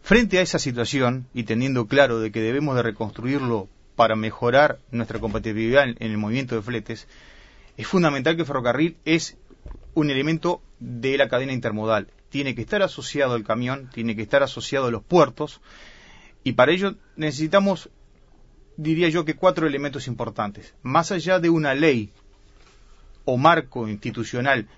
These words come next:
que defina bien un modelo ferroviario, que es decir, cómo el, el Estado quiere organizar la manera de operar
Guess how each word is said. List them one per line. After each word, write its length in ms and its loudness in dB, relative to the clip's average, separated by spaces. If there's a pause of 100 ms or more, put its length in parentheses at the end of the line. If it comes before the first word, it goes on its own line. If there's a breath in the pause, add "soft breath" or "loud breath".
(140 soft breath)
que 120 -4
defina 360 0
bien 180 0
un 120 -2
modelo 260 -2
ferroviario, 760 -2
que 140 -2
es 60 0
decir, 200 -6
cómo 260 0
el, 180 -4 (180)
el 140 -4
Estado 500 2 (100)
quiere 240 -2
organizar 600 0 (540)
la 100 -2
manera 320 0
de 60 0
operar 400 2